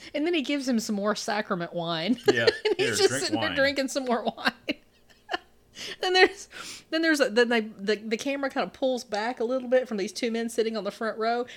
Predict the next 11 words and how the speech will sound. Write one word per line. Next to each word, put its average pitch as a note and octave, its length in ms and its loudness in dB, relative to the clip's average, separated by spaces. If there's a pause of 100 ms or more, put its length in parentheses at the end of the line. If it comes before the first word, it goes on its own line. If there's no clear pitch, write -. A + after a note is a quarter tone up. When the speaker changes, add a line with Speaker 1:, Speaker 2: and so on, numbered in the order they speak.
(120)
Speaker 1:
And A3+ 140 6
then B3 260 2
to A#3 120 -6
the G#3 100 0
side B3+ 540 0
of C4 100 0
the G3+ 80 0
screens, A3+ 800 -4 (240)
you G#3 160 0
see A3 460 -2 (480)
a, F3+ 220 2